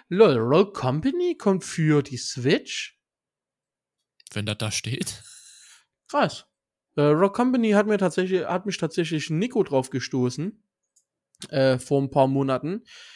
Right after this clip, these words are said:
Speaker 1: Hat, der kam dann in den Stream rein und hat gesagt, "Ja, hier, Rogue Company kommt bald raus, das cool, äh, ist ein cooles Spiel, schau's dir mal an." Und ich so, "Ja, das ist cool." Und, äh, vor einer Woche oder zwei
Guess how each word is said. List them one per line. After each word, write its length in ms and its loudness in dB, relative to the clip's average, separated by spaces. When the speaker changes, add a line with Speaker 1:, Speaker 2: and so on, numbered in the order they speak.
Speaker 1:
Hat, 280 -2
der 100 0
kam 200 -2
dann 400 0
in 200 -2
den 40 -4
Stream 300 -2
rein 160 0
und 40 0
hat 120 -4
gesagt, 340 -10
"Ja, 200 -2
hier, 260 0
Rogue 360 -2
Company 520 -4
kommt 240 -6
bald 220 -4
raus, 440 -4
das 260 -8
cool, 180 -6
äh, 220 -6
ist 140 -12
ein 80 -8
cooles 280 -4
Spiel, 240 -6
schau's 240 -2
dir 80 -8
mal 140 -2
an." 160 -6
Und 60 -8
ich 80 -10
so, 200 -6
"Ja, 420 -2
das 160 -10
ist 260 -12
cool." 340 -2
Und, 320 -4
äh, 420 0
vor 880 0
einer 360 -6
Woche 260 -4
oder 340 -6
zwei 640 -2